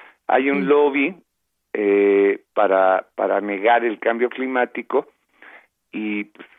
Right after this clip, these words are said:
Speaker 1: tenemos un egoísmo social muy alto, ¿no? Uno quiere que su basura se deposite, pero no cerca de su casa. Uno quiere una escuela, pero no cerca de su casa. Y eso se llama un síndrome que es "no en mi patio trasero".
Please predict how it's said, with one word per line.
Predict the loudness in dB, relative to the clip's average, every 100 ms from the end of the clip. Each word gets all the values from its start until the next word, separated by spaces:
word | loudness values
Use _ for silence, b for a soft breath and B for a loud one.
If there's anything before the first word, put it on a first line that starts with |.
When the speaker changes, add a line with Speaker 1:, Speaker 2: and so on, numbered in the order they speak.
| _ -8
Speaker 1:
tenemos | -4 -4 -6
un | -6 -2
egoísmo | 0 2 0 -2 -8 -6
social | -8 -2 0 0 -6 _ -20
muy | -16 -12 -2 0
alto, | -2 -6 -14
¿no? | -8 -10 -10 B B B B
Uno | -8 -6 -4
quiere | 0 0 0 -2
que | -2 0 2 2 -2 -6
su | -2
basura | -2 0 0 0
se | 0
deposite, | -4 -6 -10 -10 -8 -6
pero | -4 -4
no | -4 -6
cerca | -6 -6 -4 -4
de | -4 -8
su | -6
casa. | -2 -2 -2 -12 B B B B
Uno | -12 -8 -8
quiere | -4 -4
una | -2 -6
escuela, | -6 -2 0 0 -2
pero | -4 -6
no | -8 -10
cerca | -10 -6 -8
de |
su | -8 -6
casa. | -4 -4 -8 -12
Y | -12
eso | -10 -8 -10
se | -8
llama | -8 -8
un | -14
síndrome | -14 -12 -12 -12 -10
que | -10
es | -10 -18 _ _ _
"no | -8 -2 -2
en | -2
mi | -6
patio | -4 -4 -4 -14
trasero". | -10 -10 -10 -14 -14